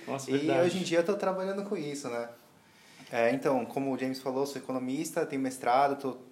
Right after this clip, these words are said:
Speaker 2: tô no, na metade do doutorado em economia na usp, e eu trabalho nos projetos, parte da minha tese envolve machine learning, que é uma área super nova, e é uma, eu tô muito feliz por ter essa oportunidade de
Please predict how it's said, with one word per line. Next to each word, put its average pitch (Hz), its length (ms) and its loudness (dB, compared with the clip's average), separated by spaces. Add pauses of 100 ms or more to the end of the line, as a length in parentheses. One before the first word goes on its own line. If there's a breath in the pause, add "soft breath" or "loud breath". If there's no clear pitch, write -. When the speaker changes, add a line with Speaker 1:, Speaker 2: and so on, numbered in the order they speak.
(120)
Speaker 2:
tô 101 80 -12
no, 113 380 -6
na 117 100 -6
metade 135 320 0
do 151 80 -2
doutorado 123 680 6 (500 loud breath)
em 113 60 -8
economia 120 440 -6
na 117 120 0
usp, 165 600 -2 (520 loud breath)
e 127 260 -4
eu 143 160 2
trabalho 147 640 4
nos 151 200 -6
projetos, 123 880 0
parte - 280 -2
da 123 80 -10
minha 120 120 -6
tese 139 640 2 (280)
envolve 123 420 2
machine 139 340 -2
learning, 107 380 0
que 110 80 -12
é 117 60 -8
uma 120 100 -2
área 120 220 2
super 123 260 -4
nova, 143 560 2 (1000 soft breath)
e 147 320 2
é - 20 6
uma, 156 240 2 (160)
eu 120 100 -6
tô - 140 -6
muito 151 220 -4
feliz 151 420 -4
por - 140 -14
ter 135 80 -2
essa 131 160 0
oportunidade 127 560 2
de 131 180 -2